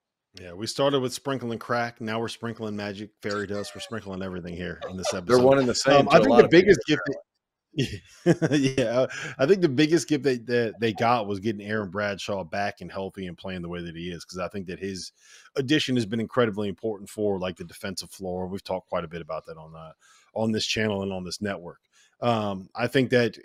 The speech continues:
Speaker 1: getting Justin Edwards to the point where he is playing like the guy that was projected as the best freshman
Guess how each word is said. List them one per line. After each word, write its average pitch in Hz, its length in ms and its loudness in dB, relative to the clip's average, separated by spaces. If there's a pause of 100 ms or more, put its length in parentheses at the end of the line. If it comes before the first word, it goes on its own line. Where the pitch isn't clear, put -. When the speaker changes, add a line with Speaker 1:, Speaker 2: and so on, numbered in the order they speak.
Speaker 1:
getting 120 380 2
Justin 110 400 -2
Edwards 113 500 -2
to 110 100 -4
the 101 100 -6
point 113 260 -4
where 101 140 -2
he 107 200 -4
is 98 100 -4
playing 110 420 -4
like 104 180 -4
the 104 80 -10
guy 101 240 0
that 101 160 -4
was 101 100 -6
projected 98 460 -6
as 98 120 -4
the 95 140 -10
best 95 320 -4
freshman 101 480 -6